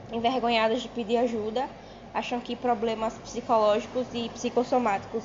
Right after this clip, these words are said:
é algo que é, se, é pra se envergonhar, o que não é o caso. Então, de acordo com a última pesquisa do, da O M S, que foi realizada em dois mil e dezenove,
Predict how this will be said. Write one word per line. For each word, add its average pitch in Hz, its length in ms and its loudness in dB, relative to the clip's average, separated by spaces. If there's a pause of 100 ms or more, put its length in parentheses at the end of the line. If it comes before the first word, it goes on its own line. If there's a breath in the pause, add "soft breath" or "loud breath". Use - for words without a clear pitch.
(160)
é 220 200 6
algo 220 460 4 (920 loud breath)
que 240 180 -4 (320)
é, 311 220 4
se, - 200 -12 (280)
é 220 120 10
pra 240 140 4
se 240 160 0
envergonhar, 233 840 2 (100)
o 240 80 -4
que 247 180 -2
não 208 160 2
é 208 120 2
o 247 60 0
caso. 190 440 -2 (1300)
Então, 226 680 0 (380 loud breath)
de 233 160 4
acordo 269 400 6
com 254 160 2
a 247 160 6
última 277 280 4
pesquisa 254 520 0
do, 240 180 4
da 226 320 6 (280)
O 247 100 8
M 302 260 4
S, 220 300 2
que 254 100 -8
foi 247 180 -4
realizada 226 460 0
em 220 40 -6
dois 226 160 -2
mil 233 100 -2
e 226 40 -4
dezenove, 208 640 2